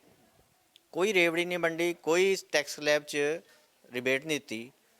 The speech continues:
ਮੈਨੂੰ ਇੱਕ ਇੰਡੀਵਿਜੂਅਲ ਟੈਕਸ ਪੇਅਰ, ਪੇਅਰ ਹੋਣ ਦੇ ਨਾਤੇ ਇਹਦਾ ਕੋਈ ਅਫਸੋਸ ਨਹੀਂ, ਕਿਉਂਕਿ ਮੈਂ ਚਾਹੁੰਦਾ ਹਾਂ ਕਿ ਮੈਨੂੰ ਗੁੱਡ ਗਵਰਨੈਂਸ ਮਿਲੇ, ਮੇਰੇ ਬੱਚਿਆਂ ਨੂੰ ਜਿਹੜਾ ਮੇਨ ਮੁੱਦਾ ਹੈਗਾ, ਸਾਡੇ ਬੱਚੇ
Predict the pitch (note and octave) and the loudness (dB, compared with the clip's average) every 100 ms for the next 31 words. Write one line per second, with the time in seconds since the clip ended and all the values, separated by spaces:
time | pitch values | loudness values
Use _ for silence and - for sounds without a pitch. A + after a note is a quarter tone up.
0 | _ _ A#2+ C3+ E3 G3+ G3+ F#3 D#3+ E3 | _ _ -6 -4 0 0 0 -2 0 0
1 | F3 G3+ G3+ E3 D#3 - E3+ E3+ D#3+ _ | 0 0 2 0 0 -2 -2 -2 -4 _
2 | D#3+ F3 D3+ D3+ D#3+ E3 D3 C#3 E3 F3 | -2 -2 -2 -2 -2 0 0 0 0 -2
3 | F3+ F3+ E3+ - C#3+ D3 E3+ F#3+ A2 _ | -2 -2 -4 -2 -4 -2 -4 -6 -8 _
4 | _ _ _ - _ _ D#3 F3+ E3+ D3 | _ _ _ -20 _ _ -6 -4 0 2
5 | E3+ F#3 F#3 G3 G3+ G3 G3 F#3 E3+ F3+ | 2 2 0 2 2 2 0 -2 -2 -4
6 | B2+ B2 C#3 D#3 D#3 D3+ D#3+ D#3 D3 D#3 | -4 -2 0 2 2 2 -2 -6 -4 -2
7 | E3+ D3 D3+ D#3 C#3 - D#3 E3 D3+ E3 | 0 0 0 -2 -4 0 0 0 -4 -10
8 | _ _ _ - D3+ F3 D3 D#3+ D#3+ D3 | _ _ _ -2 0 2 0 0 -2 0
9 | D#3+ D3+ D3+ F3 E3+ C#3+ C#3 D#3+ C3 - | 2 4 4 4 2 0 0 0 -2 -4
10 | D3 D#3+ | -2 -2